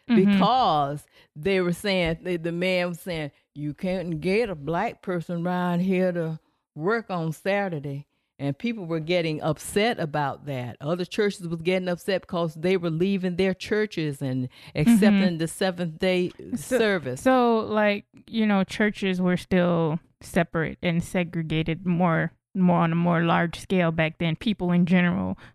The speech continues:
Speaker 1: were separated and segregated back then, and no one was taking really the gospel down south because they fe-, they, um, feared what would happen really in the South. They didn't think it would be received well.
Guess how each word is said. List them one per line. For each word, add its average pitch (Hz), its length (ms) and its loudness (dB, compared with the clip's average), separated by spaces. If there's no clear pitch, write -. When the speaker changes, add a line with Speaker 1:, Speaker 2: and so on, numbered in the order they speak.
Speaker 1:
were 175 140 4
separated 170 800 -2
and 175 200 2
segregated 165 840 0
back 165 340 2
then, 165 380 -2
and 196 240 6
no 202 160 6
one 196 540 2
was 170 180 0
taking 185 540 2
really 170 340 4
the 170 160 0
gospel 185 640 0
down 185 380 2
south 208 480 0
because 185 840 0
they 180 800 4
fe-, 190 320 0
they, 175 300 2
um, 170 480 2
feared 170 380 2
what 170 180 4
would 170 140 4
happen 190 420 0
really 160 400 0
in 165 180 2
the 156 60 0
South. 160 380 2
They 196 220 4
didn't 190 260 4
think 190 220 4
it 185 60 4
would 170 260 2
be 170 340 4
received 185 640 4
well. 180 400 -2